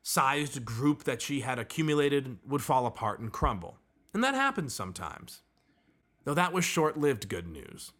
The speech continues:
because these rebels slash bandits then just went over and joined Fan Chong. <laughs> Yeah.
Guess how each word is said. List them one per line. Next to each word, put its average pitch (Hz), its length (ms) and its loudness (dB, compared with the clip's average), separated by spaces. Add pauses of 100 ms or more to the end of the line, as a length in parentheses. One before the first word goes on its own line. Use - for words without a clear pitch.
(460)
because 147 360 0
these 147 260 2
rebels 131 540 0
slash 123 360 -2
bandits 110 440 -2
then 170 240 4
just 196 220 2
went 190 260 6
over 135 480 4 (1160)
and 180 160 6
joined 135 340 4
Fan 110 380 2
Chong. - 480 -4 (880)
<laughs> - 80 4 (580)
Yeah. 101 340 -2